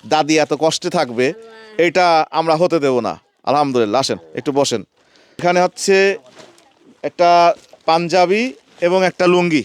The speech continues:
এটা আপনার, হ্যাঁ? আর দাদি, এই যে তোমার একটা শাড়ি, তোমার একটা কাপড়, হ্যাঁ? আনারস, তরমুজ ইত্যাদির জন্য, হ্যাঁ? আর এখানে খেজুর টেজুর দিয়ে তেল, সেমাই, চিনি,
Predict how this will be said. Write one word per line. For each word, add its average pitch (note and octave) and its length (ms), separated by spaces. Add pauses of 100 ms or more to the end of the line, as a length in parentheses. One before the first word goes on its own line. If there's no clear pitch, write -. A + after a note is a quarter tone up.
(960)
এটা E3 260
আপনার, C#3 260
হ্যাঁ? C4+ 220 (600)
আর C3+ 120
দাদি, F3 400 (400)
এই F#3 180
যে F3 100
তোমার F3 280
একটা E3+ 200
শাড়ি, C#3 280 (540)
তোমার D3+ 180
একটা D3 200
কাপড়, A2+ 340
হ্যাঁ? A3 140
আনারস, F3+ 680
তরমুজ F#3+ 440 (220)
ইত্যাদির F#3 280
জন্য, C3+ 220
হ্যাঁ? A#3+ 160 (580)
আর D#3 180
এখানে G#3 540
খেজুর F#3+ 400
টেজুর F#3+ 340
দিয়ে G3+ 220
তেল, F#3 600
সেমাই, F3 500
চিনি, F3 460